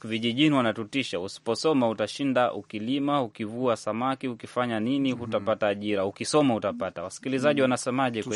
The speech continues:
Speaker 2: Tusome
Speaker 1: ukurasa?
Speaker 2: machache yaliyoandikwa na wasikilizaji wetu, nikianza naye huyu Isaac Petro Hango, anasema yuko safara-, safarini Zanzibar, Tanzania. Anasema eli-, elimu siku zote inapotolewa iwe na tija kwa apataye elimu hiyo.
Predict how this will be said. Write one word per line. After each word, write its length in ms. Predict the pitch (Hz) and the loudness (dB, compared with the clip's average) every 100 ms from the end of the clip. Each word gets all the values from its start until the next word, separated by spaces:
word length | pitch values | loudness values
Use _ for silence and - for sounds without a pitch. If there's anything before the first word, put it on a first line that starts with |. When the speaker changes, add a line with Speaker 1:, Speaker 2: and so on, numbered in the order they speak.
| 107 | 2
Speaker 2:
Tusome 180 | 160 151 | 4 6
Speaker 1:
ukurasa? 120 | 139 | 6
Speaker 2:
machache 500 | 139 151 143 - 143 | 4 2 2 2 2
yaliyoandikwa 540 | 135 127 127 135 131 | 2 2 2 0 2
na 60 | 131 | 0
wasikilizaji 420 | 120 127 123 120 | -2 -4 -6 -2
wetu, 220 | 131 135 135 | -2 0 -4
nikianza 400 | - 131 123 135 | -2 -2 2 4
naye 340 | 143 147 143 | 6 6 4
huyu 400 | 131 143 139 135 147 139 | 4 2 4 2 2 2
Isaac 400 | 131 117 135 - 127 | 2 0 -2 0 -4
Petro 400 | - 147 - 143 | 0 0 2 0
Hango, 420 | 123 156 156 143 170 | 4 2 2 0 0
anasema 640 | 127 - 135 131 127 139 | -2 -2 -2 0 2 0
yuko 280 | 135 131 131 | -2 -2 -4
safara-, 520 | - 123 131 127 139 - | -4 -4 0 0 0 -2
safarini 680 | - 135 - 135 147 143 127 | -6 -6 -4 -2 0 0 0
Zanzibar, 460 | 139 131 120 117 | 0 0 -2 -4
Tanzania. 540 | 123 117 127 151 156 156 - - - _ | -4 -6 -2 0 0 -2 -12 -20 -20 _
Anasema 420 | 139 135 160 151 151 | -4 -2 0 0 2
eli-, 320 | 156 185 143 | 4 2 2
elimu 320 | 156 151 170 139 | 0 2 2 0
siku 220 | - 127 | -4 -6
zote 540 | 110 143 - 151 160 - | -2 -2 -2 -6 -4 -6
inapotolewa 720 | 110 113 - 123 143 139 135 151 | -8 -8 -6 -2 2 2 0 0
iwe 180 | 135 123 | 0 0
na 140 | 123 | -2
tija 460 | - 196 147 113 92 _ | -6 -10 -6 -6 -8 _
kwa 160 | - 117 | -10 -8
apataye 440 | 123 - 135 123 | -8 -4 -2 -2
elimu 280 | 117 110 107 | -4 -6 -4
hiyo. 280 | 139 147 | 0 0